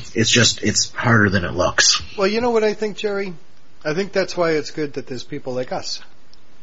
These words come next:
Speaker 1: Exactly.
Speaker 2: 'Cause, like
Speaker 1: <laughs> We can tell you that your deck is a terrible version of an already established deck.
Speaker 2: Well, no, no, no, that's not what I mean. That's not what I mean.
Speaker 1: <laughs>
Speaker 2: What, what I mean is that, like,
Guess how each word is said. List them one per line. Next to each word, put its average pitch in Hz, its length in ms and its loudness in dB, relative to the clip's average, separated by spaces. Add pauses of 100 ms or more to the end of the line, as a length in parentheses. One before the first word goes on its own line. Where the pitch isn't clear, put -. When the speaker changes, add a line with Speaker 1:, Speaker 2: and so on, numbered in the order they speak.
(260)
Speaker 1:
Exactly. 269 600 6
Speaker 2:
'Cause, 185 360 8
like 214 140 12
Speaker 1:
<laughs> - 0 -
We 202 100 12
can 220 160 4
tell 240 240 6
you 185 140 10
that 175 140 8
your 180 120 8
deck 190 220 4
is 185 140 2
a 180 40 0
terrible 190 420 6
version 196 300 8
of 196 80 0
an 202 80 2
already 196 280 6
established 220 480 6
deck. 139 240 2
Speaker 2:
Well, 233 120 8
no, 277 140 8
no, 254 120 8
no, 175 260 6
that's 196 260 4
not 233 140 2
what 190 100 2
I 156 80 2
mean. 139 220 -2 (280)
That's 190 220 -2
not 233 160 8
what - 80 6
I 160 100 4
mean. 147 300 0
Speaker 1:
<laughs> 160 480 0
Speaker 2:
What, 202 240 4
what 185 140 6
I 165 100 4
mean 254 200 0
is 147 180 -2
that, 139 220 -2
like, 131 200 -4